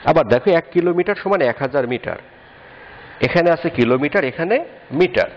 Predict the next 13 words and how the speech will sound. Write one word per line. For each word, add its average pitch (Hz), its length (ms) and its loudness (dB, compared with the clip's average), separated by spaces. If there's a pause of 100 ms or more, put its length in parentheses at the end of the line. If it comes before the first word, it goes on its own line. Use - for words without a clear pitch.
(240)
কিলোমিটারের 160 600 2
এই 147 240 -2
একটি 120 320 -2
বসাও, 165 440 0 (840)
আর, 117 180 2 (120)
আর 120 140 2 (180)
মিটার 139 240 2
পর্যন্ত 170 300 -2
যেতে 170 240 -2
কয়টি 185 280 0
ঘর 151 180 0
রয়েছে? 98 220 -8
এক, 117 260 2